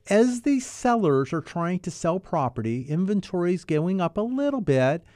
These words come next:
and homes aren't being bid up as they were, we have sellers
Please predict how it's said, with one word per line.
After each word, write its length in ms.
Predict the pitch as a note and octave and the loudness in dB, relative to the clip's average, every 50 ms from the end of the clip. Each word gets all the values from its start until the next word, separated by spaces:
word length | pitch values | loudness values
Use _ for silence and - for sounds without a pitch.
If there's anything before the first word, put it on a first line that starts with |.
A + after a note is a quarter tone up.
| _ _ _ _ | _ _ _ _
and 160 | D#3+ E3+ F3+ | -2 0 0
homes 380 | E3 - - G3 G3+ G#3 G3+ G3 | 0 0 -2 -2 0 0 0 2
aren't 240 | F#3+ F#3 F3+ E3+ F3 | 0 0 0 0 0
being 260 | F#3 F3+ F3 D#3+ B2 | 0 0 0 0 0
bid 220 | A#2 E3 F3 E3+ - - - | 0 0 0 0 0 -2 -4
up 220 | D#3 D#3+ E3 - | -4 -4 -4 -4
as 240 | D3+ D#3 C#3 B2 A#2+ | -2 -2 -2 0 0
they 140 | C#3 C3+ B2+ | 0 0 0
were, 580 | A#2+ B2 D3 F#3+ A3+ B3 G#3 A#2 G2+ G2+ A#2 - _ _ _ - _ _ _ _ _ _ | 0 0 0 0 0 0 2 0 0 0 -2 -6 _ _ _ -20 _ _ _ _ _ _
we 200 | C#3 D#3+ F#3+ F#3 | 0 2 2 2
have 240 | F3 F#3 G3+ G#3 - | 2 0 -2 -2 -4
sellers 680 | - - - G3 E3 C#3 A#2+ A#2 C#3+ F3+ F3+ - - | -6 -4 2 2 4 4 4 2 0 -2 -6 -10 -18